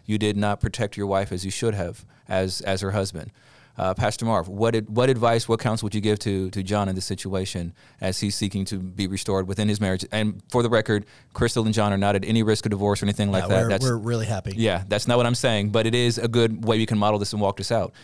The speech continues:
Speaker 1: You're confessing a sin as a pastor.
Speaker 2: Mm-hmm.
Speaker 1: We're talking about restoring. P-, Pastor Marv, what advice would you give as John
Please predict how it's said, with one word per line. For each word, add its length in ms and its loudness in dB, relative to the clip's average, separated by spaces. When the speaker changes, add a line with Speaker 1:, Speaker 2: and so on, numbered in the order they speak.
Speaker 1:
You're 140 -4
confessing 360 0
a 40 0
sin 240 0
as 80 -2
a 40 -6
pastor. 440 0
Speaker 2:
Mm-hmm. 140 -6
Speaker 1:
We're 80 -6
talking 260 0
about 160 2
restoring. 520 0
P-, 180 -10
Pastor 300 -2
Marv, 120 2
what 120 4
advice 320 2
would 100 -6
you 60 -2
give 260 2
as 140 -2
John 340 0